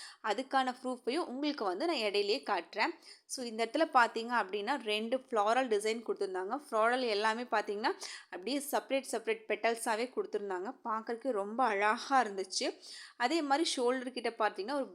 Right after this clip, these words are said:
ப்ராடர் நாட்டட் டைப்ல கொடுத்துருந்தாங்க. So, இது வந்து ரொம்ப இறங்கியும் வராது, குழந்தைங்களுக்கும் வந்து ஒரு மாதிரி இல்லாம கிளாத்தும் பார்த்தீங்க அப்படின்னா நல்லா சாஃப்டா இருந்துச்சு. So, அதுக்கு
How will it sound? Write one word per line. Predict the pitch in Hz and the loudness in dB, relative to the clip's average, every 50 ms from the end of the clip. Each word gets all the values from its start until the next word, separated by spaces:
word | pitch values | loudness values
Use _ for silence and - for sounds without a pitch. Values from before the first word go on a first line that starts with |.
| 170 - | 0 4
ப்ராடர் | 214 214 214 226 247 254 254 269 294 302 269 240 226 | 6 8 8 8 6 6 6 6 4 4 2 2 2
நாட்டட் | 214 220 214 233 233 226 226 226 | 2 2 2 2 0 2 2 2
டைப்ல | 202 196 185 214 220 214 - | 2 2 2 0 -2 0 0
கொடுத்துருந்தாங்க. | 202 196 190 - 208 190 196 190 175 175 175 180 202 247 302 320 - _ - - - - - _ - - | -2 -2 0 -2 -4 -4 -2 -2 -4 -4 -2 -2 -2 -2 -2 -4 -8 _ -20 -18 -18 -20 -20 _ -10 -6
So, | 285 269 | -4 -2
இது | 233 233 233 | 0 0 0
வந்து | 254 294 294 254 | 0 0 -2 -2
ரொம்ப | 233 240 302 294 254 233 214 | -2 -2 -2 -2 2 2 2
இறங்கியும் | 220 233 254 262 254 302 311 285 254 | 2 2 0 -2 -2 -2 -2 0 2
வராது, | 233 226 220 220 220 294 370 403 - - - - _ _ 233 | 2 2 2 2 2 0 -2 -2 -4 -10 -20 -20 _ _ -2
குழந்தைங்களுக்கும் | 233 233 240 254 262 269 269 247 - 269 254 226 | -2 -2 0 -2 -2 -2 -4 -2 -2 0 0 0
வந்து | 220 233 277 349 311 - 233 | 0 0 0 0 2 2 2
ஒரு | 226 220 214 220 | 2 2 2 2
மாதிரி | 226 247 262 254 233 | 2 2 2 0 0
இல்லாம | 220 226 220 254 320 320 - 277 | 0 2 2 0 -2 -4 -2 -2
கிளாத்தும் | 247 233 254 262 262 - 302 285 269 254 | 0 2 2 0 0 0 -4 -2 0 0
பார்த்தீங்க | 226 - - 240 247 247 226 | 0 0 -2 -4 -2 0 0
அப்படின்னா | 202 196 214 220 247 320 302 262 | 0 0 -4 -4 -4 -4 -4 -2
நல்லா | 220 233 262 269 - - - | -2 0 0 0 -2 -2 0
சாஃப்டா | 240 214 220 240 262 - - - 254 233 214 | 2 4 4 2 2 -2 0 2 4 4 4
இருந்துச்சு. | 196 190 190 185 180 - - - 269 370 - - - - - - _ - - | 2 0 -2 -4 -4 -2 -2 0 0 -2 -2 -6 -12 -18 -20 -16 _ -2 2
So, | 277 240 | 4 4
அதுக்கு | 220 220 294 - 349 | 4 4 2 0 0